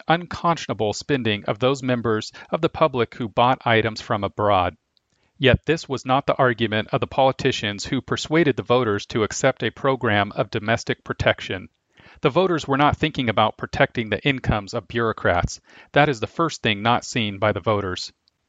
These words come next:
Next, there are the losses sustained by the voters who were ready to purchase an imported good,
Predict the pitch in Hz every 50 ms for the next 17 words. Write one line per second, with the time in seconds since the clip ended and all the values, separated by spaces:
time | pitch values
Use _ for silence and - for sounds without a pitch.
0 | _ _ _ _ _ _ _ _ _ _ _ _ _ _ _ - 156 180 160 127
1 | - - - 135 123 120 117 113 107 120 135 160 170 - - 190 - - - -
2 | _ 151 135 127 123 113 - 117 104 110 95 135 143 147 127 120 113 107 - -
3 | - 156 139 139 131 120 110 139 143 151 165 175 - 156 - - - 143 123 -
4 | - 113 107 - - 127 127 113 - - 165 147 147 156 - 151 135 123 117 -
5 | - 147 135 117 110 107 110 -